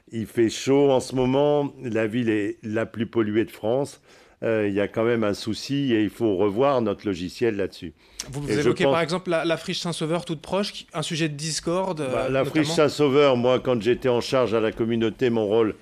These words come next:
Speaker 1: était de faire voter les projets des maires. Donc forcément, je ne pouvais pas aller à l'encontre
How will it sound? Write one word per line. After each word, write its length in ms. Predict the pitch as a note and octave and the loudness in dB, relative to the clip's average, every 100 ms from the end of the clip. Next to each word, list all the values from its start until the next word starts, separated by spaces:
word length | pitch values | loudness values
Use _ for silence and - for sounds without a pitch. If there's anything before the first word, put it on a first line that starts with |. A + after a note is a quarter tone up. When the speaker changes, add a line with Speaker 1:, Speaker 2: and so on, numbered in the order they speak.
| - - - - | -20 -20 -14 -8
Speaker 1:
était 260 | A2 A#2+ | -2 -2
de 60 | - | 0
faire 220 | B2 A2 | 0 2
voter 540 | G2+ A2+ - B2+ B2+ | 2 0 4 4 6
les 140 | A2 G#2+ | 4 -2
projets 400 | - A#2 G2 A#2 | 0 0 4 4
des 160 | A#2 | 4
maires. 320 | B2 B2+ A#2 F#2+ | 4 4 2 0
Donc 260 | G2 F#2 | -2 -6
forcément, 580 | - A2 - B2+ B2+ A#2+ | -6 -6 -2 -2 2 0
je 120 | F2+ | 0
ne 60 | A#2+ | -4
pouvais 340 | - G#2 G#2 | -4 -2 -2
pas 200 | G#2 A#2+ | 0 0
aller 140 | G#2+ G#2 | 0 -2
à 60 | |
l'encontre 480 | G2+ G2 - A#2+ G2 | -2 -4 -2 -4 -4